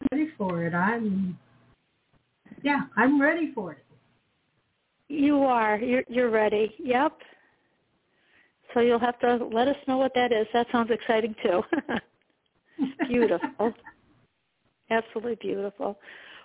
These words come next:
Speaker 2: Well, thank you, Barbara. Thank you, everyone, you know, for listening. Thank you for calling in. And I just, I,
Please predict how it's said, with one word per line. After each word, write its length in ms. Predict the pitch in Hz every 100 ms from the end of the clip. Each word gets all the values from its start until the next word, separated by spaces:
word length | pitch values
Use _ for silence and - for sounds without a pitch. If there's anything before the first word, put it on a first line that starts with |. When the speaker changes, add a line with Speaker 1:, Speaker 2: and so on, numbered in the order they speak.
| _
Speaker 2:
Well, 120 | 311 302
thank 220 | 320 320
you, 80 | 294
Barbara. 380 | 294 285 285 277
Thank 240 | 277 269
you, 120 | 277 254
everyone, 600 | 247 262 240 240 240 240
you 140 | 262
know, 100 | 247 233
for 80 | 220
listening. 520 | 233 226 262 254 254
Thank 200 | 233 226
you 80 | 233
for 80 | -
calling 440 | 214 220 208 214 220
in. 280 | 247 262
And 300 | 254 220 214 208 - - - - - - - -
I 180 | 320 370
just, 160 | 381 349 - - -
I, 300 | 269 285 285